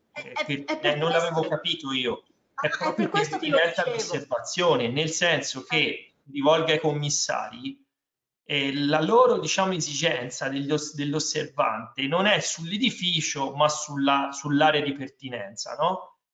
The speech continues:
Speaker 2: E allora con la proposta normativa che faceva la Manola, che chiaramente dobbiamo esaminare poi con calma, eh, qual è la logica? La logica è, se in un'area di pertinenza di un edificio storico io non c'ho manufatti di valore storico,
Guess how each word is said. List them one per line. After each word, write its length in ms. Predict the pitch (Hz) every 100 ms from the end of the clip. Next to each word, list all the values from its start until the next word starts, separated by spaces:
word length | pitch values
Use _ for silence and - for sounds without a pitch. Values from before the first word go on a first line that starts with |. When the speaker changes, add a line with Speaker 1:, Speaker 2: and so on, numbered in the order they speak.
| _ _
Speaker 2:
E 120 | 170
allora 400 | 202 214 170 143
con 160 | 175 226
la 80 | 202
proposta 560 | 165 - 175 185 180
normativa 640 | 147 147 143 139 165 170 143
che 140 | 135
faceva 480 | - 123 - 151 139
la 120 | 131
Manola, 800 | 131 131 127 117 120 123 - - _
che 160 | _ 127
chiaramente 460 | - 123 123 156 147
dobbiamo 360 | 120 131 131
esaminare 520 | 131 127 127 135 143
poi 160 | 127 131
con 180 | 131 131
calma, 680 | - 113 110 120 135 143 - _ _ _ _
eh, 540 | 156 147 139 139 - _ _ _ _
qual 180 | 180
è 120 | 175 156
la 100 | 139
logica? 440 | 135 123 123 135
La 120 | 135
logica 360 | 165 175 151 151
è, 220 | 135 - -
se 200 | - 175
in 300 | 185 180 165
un'area 320 | 156 190 196
di 100 | 170
pertinenza 720 | 165 156 147 143 127 117 -
di 80 | 127
un 80 | 127
edificio 460 | 131 135 160 156 151
storico 600 | - - 120 123 - 131
io 140 | 160
non 140 | 151 135
c'ho 200 | - 156
manufatti 580 | 131 135 - 139 -
di 80 | 131
valore 300 | 123 120 127
storico, 880 | 123 - 120 123 123 - 160 165 -